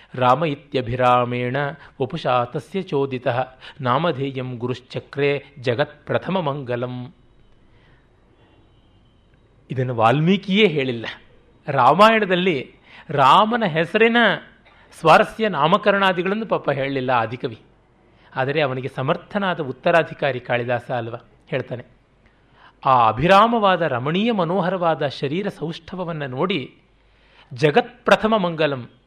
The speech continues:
ರಮತೆ ಇತಿ ರಾಮಃ ಸತಾಂ ಚೇತಾಂಸಿ ರಮಯತೀತಿ ರಾಮಃ." ಸಹೃದಯರನ್ನ ಆನಂದಗೊಳಿಸ್ತಾನೆ, ತಾನು ಸ್ವಯಂ ಆತ್ಮಾರಾಮನಾಗಿರ್ತಾನೆ ಅಂತ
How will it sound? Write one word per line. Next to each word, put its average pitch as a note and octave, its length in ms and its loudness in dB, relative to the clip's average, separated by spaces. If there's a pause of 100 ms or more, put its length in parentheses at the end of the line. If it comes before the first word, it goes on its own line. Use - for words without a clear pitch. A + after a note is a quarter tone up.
(420)
ರಮತೆ F3 420 4
ಇತಿ A3+ 240 0
ರಾಮಃ D3+ 460 2 (1080)
ಸತಾಂ F#3+ 380 2
ಚೇತಾಂಸಿ F#3+ 800 -2 (200)
ರಮಯತೀತಿ A3 720 2
ರಾಮಃ." C#3 420 -2 (720)
ಸಹೃದಯರನ್ನ E3+ 640 0 (160)
ಆನಂದಗೊಳಿಸ್ತಾನೆ, D#3+ 1120 0 (240)
ತಾನು E3+ 260 2
ಸ್ವಯಂ D#3 340 -2
ಆತ್ಮಾರಾಮನಾಗಿರ್ತಾನೆ D3 1200 0
ಅಂತ B2+ 200 -6